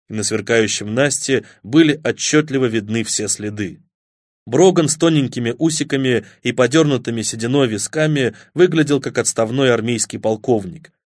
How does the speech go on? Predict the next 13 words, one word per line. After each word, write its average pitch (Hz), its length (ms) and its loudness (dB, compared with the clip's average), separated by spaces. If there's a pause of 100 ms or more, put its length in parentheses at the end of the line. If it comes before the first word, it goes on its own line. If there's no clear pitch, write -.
(120)
Тени 185 320 4
он 147 140 0
сказал, 131 520 2 (160)
что - 200 0
раньше 185 260 2
был 143 160 -2
директором 117 480 -4
школы, 147 540 0 (180)
а 160 80 -8
теперь 147 300 0
вышел 117 300 0
на 107 140 -2
пенсию. 104 560 -8